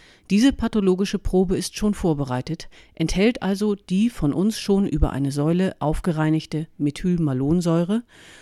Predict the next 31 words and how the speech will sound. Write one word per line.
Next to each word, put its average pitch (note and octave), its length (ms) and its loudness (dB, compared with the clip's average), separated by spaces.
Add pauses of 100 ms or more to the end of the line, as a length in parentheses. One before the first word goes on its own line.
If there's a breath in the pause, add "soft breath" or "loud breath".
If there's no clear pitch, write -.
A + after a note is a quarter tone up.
und F3 160 -2
kann A3+ 360 2
ohne B3+ 240 6
Umweg F#3+ 540 0 (260 soft breath)
gleich D3+ 360 0
für G3 100 0
die F3 120 0
Diazotierung F3+ 840 -2
eingesetzt C#3 640 -4
werden. A#2 260 -10 (840 loud breath)
Obwohl B3 360 6
die G#3 180 -2
Volumina F3 580 6
sehr F#3 280 0
gering G#3+ 360 4
sind, C#3+ 320 0
mit C3+ 180 -2
denen C#3+ 200 4
Sie B2+ 160 -4
arbeiten, C3+ 540 0 (260 soft breath)
sollten F#3+ 380 2
Sie A#3+ 80 4
sich G#3+ 240 -2
klar F3+ 240 0
machen, G#3 360 -2 (300 soft breath)
dass E3 140 -4
die E3 120 -2
Natriumhydroxidlösung D#3+ 1600 0 (120)
für F3+ 160 0
die E3+ 120 0
Diazotierung D#3+ 840 -2